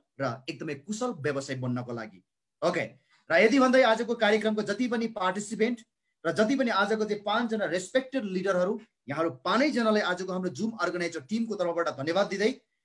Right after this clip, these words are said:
मैले तपाईँहरूको लागि जति पनि, अ, माथि जति पनि टपिकमा बोलेको कुराहरूमा धेरै थोरै मैले यसमा चाहिँ एड गरेर बोलेँ र यति नै मैले चाहिँ stop गर्न चाहेँ। कहीँ कतै गल्ती, कमी, कमजोरी भएको छ भने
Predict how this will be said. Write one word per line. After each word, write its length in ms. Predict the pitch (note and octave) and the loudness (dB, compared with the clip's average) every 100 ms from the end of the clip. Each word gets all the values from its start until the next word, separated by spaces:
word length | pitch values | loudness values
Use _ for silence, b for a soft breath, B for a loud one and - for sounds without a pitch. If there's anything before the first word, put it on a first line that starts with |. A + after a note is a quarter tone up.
| _ _ _ _ _ _ _ | _ _ _ _ _ _ _
मैले 280 | C#3 A3 A#3 | 2 4 4
तपाईँहरूको 360 | G3+ G3 G3 F#3+ | 2 -2 -2 0
लागि 400 | F3+ F#3 A3+ - _ - | -2 -2 -6 -10 _ -6
जति 180 | F3+ A#3 | -4 -2
पनि, 180 | A3+ A3 - _ C3+ | -2 -4 -8 _ -6
अ, 200 | C3 C3+ | -2 0
माथि 360 | E3+ G3 G#3 | 0 0 -2
जति 260 | G#3 F#3+ A#3 | -4 -4 -4
पनि 140 | A#3+ A3+ | -4 -2
टपिकमा 420 | G#3+ F#3+ G#3+ G3 | -2 -2 -6 -4
बोलेको 320 | F#3 F#3 F#3 | -4 -4 -4
कुराहरूमा 480 | F3+ F3 E3+ E3+ G3+ - _ - | -2 0 0 -2 -6 -8 _ -2
धेरै 200 | F3+ D4+ | 0 0
थोरै 240 | G3 G3 | -2 -4
मैले 220 | F#3 F3+ | -2 -4
यसमा 200 | E3+ F3 | -6 -6
चाहिँ 180 | E3+ E3 - _ - | -4 -4 -6 _ -2
एड 180 | F3+ F#3+ | 0 0
गरेर 280 | F3+ E3+ D#3 | 0 0 0
बोलेँ 440 | C3 C#3 F3 A#3 - - | -2 0 0 -2 -10 -6
र 220 | C3 - E3 | 0 0 0
यति 200 | F3+ A3+ | 0 2
नै 120 | A3+ | 2
मैले 180 | G3+ F3+ | 0 -4
चाहिँ 140 | - | -8
stop 260 | - F#3 F3+ | -6 -4 -2
गर्न 120 | F3 | -2
चाहेँ। 240 | F3 A3 | -2 -4
कहीँ 220 | A3 F#3+ C#4 | -2 0 0
कतै 240 | B3 A3 | 2 2
गल्ती, 300 | G3 F#3+ G3+ | 2 0 -4
कमी, 280 | G3+ F3+ F#3 | -4 -4 -4
कमजोरी 320 | F3 E3+ E3+ | -6 -4 -4
भएको 260 | C#3+ D#3+ F3 | -4 -4 -4
छ 80 | |
भने 260 | F3+ F3+ | -4 -4